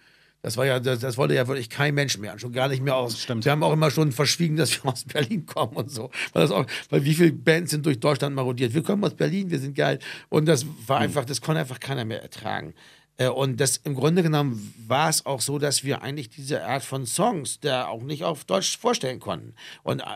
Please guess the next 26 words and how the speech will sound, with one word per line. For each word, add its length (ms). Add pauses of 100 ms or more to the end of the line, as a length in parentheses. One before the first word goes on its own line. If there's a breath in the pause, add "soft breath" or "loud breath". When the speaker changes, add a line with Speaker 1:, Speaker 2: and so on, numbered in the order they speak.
(340)
Speaker 1:
in 140
dem 180
Moment, 460
wo 120
wir 120
merken, 340
dass 160
es 140
geht, 320
nämlich 180
so 80
Ende 280
der 180
achtziger, 440
also 140
bei 140
der 100
vierten 240
Platte 200
hatten 140
wir 120
ein 240
deutsches 320
Lied 160
dann 100
drauf. 320